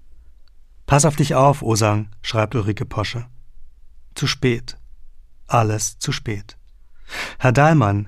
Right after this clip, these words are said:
mein Sparkassenberater, macht sich Sorgen um mich. Dagmar, die kühle Chefsekretärin der Berliner Zeitung, fragt, ob sie etwas für mich oder meine Familie tun kann. Studienfreunde aus Erfurt, Potsdam, Berlin und Magdeburg wollen wissen, wie es mir geht.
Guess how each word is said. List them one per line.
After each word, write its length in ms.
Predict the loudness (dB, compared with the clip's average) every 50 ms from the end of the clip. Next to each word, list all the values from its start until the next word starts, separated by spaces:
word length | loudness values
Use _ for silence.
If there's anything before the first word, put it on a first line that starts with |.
| -4
mein 380 | -2 0 2 2 2 0 -2 -4
Sparkassenberater, 1000 | -6 -2 0 2 2 2 2 0 0 2 2 2 2 2 2 2 2 2 2 2
macht 220 | 2 2 2 0 0
sich 120 | -2 -2
Sorgen 380 | 0 2 2 2 2 2 0 0
um 160 | 2 0 0
mich. 260 | 0 -2 -4 -8 -14 -20 -20 -20 -20 -20 -20 -20 -20 -20 -20 0
Dagmar, 380 | 2 4 4 6 6 4 4 4
die 140 | 2 0 -4
kühle 280 | -2 0 2 2 2
Chefsekretärin 800 | 2 2 0 0 2 0 0 0 0 -2 0 0 2 2 2 2
der 80 | 2 2
Berliner 340 | 4 4 4 4 4 2
Zeitung, 340 | 2 0 0 0 2 0 0
fragt, 420 | -2 0 2 2 2 2 0 -4 -12 -20 -20 -20 -20 -14 -10
ob 140 | -10 -6 -2
sie 100 | 0 0
etwas 260 | 0 0 0 -2 0
für 120 | 2 4
mich 380 | 6 6 6 6 4 2 -2 -8 -14 -18 -18 -20 -14 -6
oder 140 | 0 2 4
meine 180 | 6 6 4 4
Familie 480 | 4 4 4 6 6 6 4 4 2
tun 260 | 0 0 -2 0 0 0
kann. 360 | -2 -2 -2 -2 -4 -6 -10 -16 -20 -20 -20 -16 -14 -12 -12 -12 -12 -12
Studienfreunde 680 | -6 2 4 6 8 8 6 6 6 6 6 6 6 6
aus 120 | 4 0
Erfurt, 460 | 0 2 2 2 4 4 0 -2 -2 0
Potsdam, 500 | 0 0 0 0 -2 -2 0 0 2 2
Berlin 280 | 2 2 2 2 2
und 120 | 2 2 2
Magdeburg 540 | 2 0 0 -2 -2 0 0 -2 0 0
wollen 200 | 2 4 4 4
wissen, 280 | 4 2 2 2 2 2
wie 60 | 2
es 140 | 0 0 2
mir 120 | 0 2
geht. 320 | 2 2 0 0 0 -2